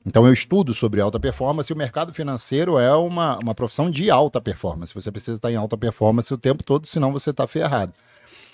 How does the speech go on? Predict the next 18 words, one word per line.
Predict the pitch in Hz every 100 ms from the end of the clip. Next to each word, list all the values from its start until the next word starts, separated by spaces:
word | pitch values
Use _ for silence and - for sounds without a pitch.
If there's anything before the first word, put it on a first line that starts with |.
| _ _ _
E | 131
aí, | 139 139 151 185 -
eu | 160 170 -
fui | - 180
procurar | 185 190 202 185
a |
mentoria | 196 202 190 208 165 139 - _
de | 131 123
quem | - 170 202 214
era | 170 190
referência | 151 165 175 190 156 170 -
no | 170
Brasil. | 170 175 180 143 113 - - _ -
Então, | 120 160
por | 165 160
exemplo, | 165 139 123 98 113
o | 117
Joel. | 113 131 120 107 87